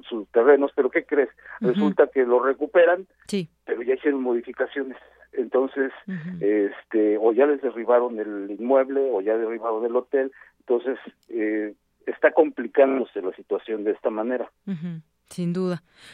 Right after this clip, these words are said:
Speaker 2: Bueno, pues de cualquier manera, importante seguir informándonos. Muchas gracias, Agustín Ambriz, y, y saludos a todo el equipo de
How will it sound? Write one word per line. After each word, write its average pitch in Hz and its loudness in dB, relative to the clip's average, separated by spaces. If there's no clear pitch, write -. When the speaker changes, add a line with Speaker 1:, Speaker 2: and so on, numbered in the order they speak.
Speaker 2:
Bueno, 240 6
pues 208 4
de 214 6
cualquier 226 2
manera, 233 4
importante 202 -4
seguir 202 -4
informándonos. 226 0
Muchas 226 2
gracias, 214 0
Agustín 190 -2
Ambriz, 214 -2
y, 180 -2
y 175 -10
saludos 196 -2
a 196 -4
todo 196 -2
el 196 0
equipo 190 -6
de 160 -4